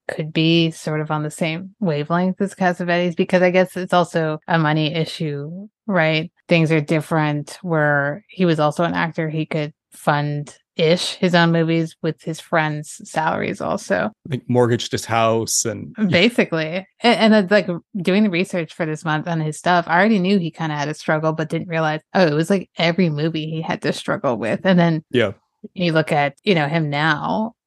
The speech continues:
Speaker 1: and he's, he's filmed to a lot of people. And it's in, it's wild that during his tenure on, you know, Earth working, it wasn't that way, because the way we view him is not that way. I'm gonna read off a couple quick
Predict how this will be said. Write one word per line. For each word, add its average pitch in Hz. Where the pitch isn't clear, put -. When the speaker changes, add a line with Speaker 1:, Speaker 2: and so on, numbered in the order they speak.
Speaker 1:
and 143
he's, 180
he's -
filmed 202
to 196
a -
lot 120
of 214
people. -
And 180
it's 160
in, 156
it's 170
wild 151
that 139
during 147
his 147
tenure 147
on, 135
you 185
know, 151
Earth 170
working, 156
it 160
wasn't 147
that -
way, 71
because 170
the 160
way 147
we 147
view 156
him -
is -
not 202
that -
way. -
I'm 180
gonna 285
read 180
off 165
a 180
couple 165
quick -